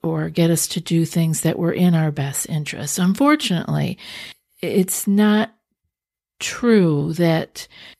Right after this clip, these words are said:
having those said to us over and over again were setting us in the right direction.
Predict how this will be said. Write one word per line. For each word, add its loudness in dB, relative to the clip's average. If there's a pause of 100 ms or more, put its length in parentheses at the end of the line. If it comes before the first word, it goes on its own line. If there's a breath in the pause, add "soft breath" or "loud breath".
(240)
having 2
those 0
said 0
to 2
us 0
over 2
and -2
over 0
again -2
were -4
setting 0
us -2
in -2
the -4
right -4
direction. -4